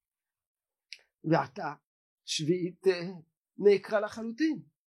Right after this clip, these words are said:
אז לכן אומרים שיש בזה תקנה. אבל, אבל לאמיתו של דבר, ייתכן שהלל לימד את העם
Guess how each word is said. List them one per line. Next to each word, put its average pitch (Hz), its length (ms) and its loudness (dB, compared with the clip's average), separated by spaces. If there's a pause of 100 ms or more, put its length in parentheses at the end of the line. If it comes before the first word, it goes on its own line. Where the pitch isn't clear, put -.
(380)
אז - 160 -12
לכן 370 440 -2
אומרים 269 260 -2
שיש 190 220 -10
בזה 160 220 -10
תקנה. 131 560 -12 (680)
אבל, 190 160 0 (260)
אבל 180 180 -8 (100)
לאמיתו 190 500 -8
של 311 160 -12
דבר, 202 460 -2
ייתכן 214 580 -14
שהלל 185 640 -10 (680)
לימד 208 760 0
את - 160 -6
העם 165 520 -2